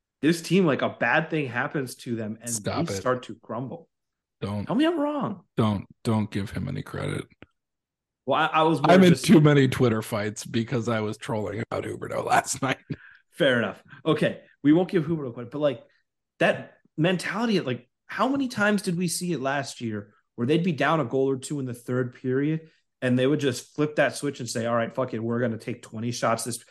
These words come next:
Speaker 1: take twenty high quality shots this period. You're gonna get two. We're gonna have the puck the entire time." And the entire third period is gonna look like basically the Argentina-Poland game today.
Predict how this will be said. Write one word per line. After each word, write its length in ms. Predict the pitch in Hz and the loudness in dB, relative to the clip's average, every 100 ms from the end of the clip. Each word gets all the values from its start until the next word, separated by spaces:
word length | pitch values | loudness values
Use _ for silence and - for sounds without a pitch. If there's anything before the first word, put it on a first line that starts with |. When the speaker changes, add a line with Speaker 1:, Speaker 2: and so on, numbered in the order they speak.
| _ _ | _ _
Speaker 1:
take 200 | 170 - | -6 -4
twenty 200 | - 160 | 0 0
high 220 | 131 135 | 2 0
quality 400 | 139 143 139 139 | 0 0 0 0
shots 300 | 123 127 120 | -4 -4 -4
this 100 | 120 | -6
period. 360 | - 117 110 101 _ _ _ | -8 -8 -6 -10 _ _ _
You're 220 | 110 135 | -2 0
gonna 140 | 151 143 | 2 0
get 200 | 160 - | -2 -2
two. 160 | 131 | -2
We're 100 | 120 | 0
gonna 120 | 143 143 | 0 -2
have 100 | 131 | -6
the 60 | |
puck 260 | 123 143 - | -4 -4 -4
the 100 | 117 | -6
entire 400 | 107 - 127 127 | -8 -4 -2 -2
time." 360 | 123 123 104 98 _ _ _ - | -2 -4 -4 -8 _ _ _ -2
And 280 | 131 120 | 0 0
the 100 | 120 131 | 0 0
entire 500 | - - 139 139 131 | -2 0 2 2 0
third 340 | - 143 127 | -4 -2 -2
period 240 | 127 139 123 | 0 -2 -2
is 100 | 107 | -6
gonna 180 | 123 117 | -8 -6
look 240 | 120 123 | -6 -4
like 200 | 117 110 | -6 -4
basically 460 | 127 123 123 135 120 | -4 -4 -4 -4 -4
the 100 | 120 | -2
Argentina-Poland 800 | 117 113 110 123 113 117 107 107 | -4 -6 -6 -6 -4 -4 -4 -6
game 140 | 104 | -10
today. 200 | 101 107 | -14 -18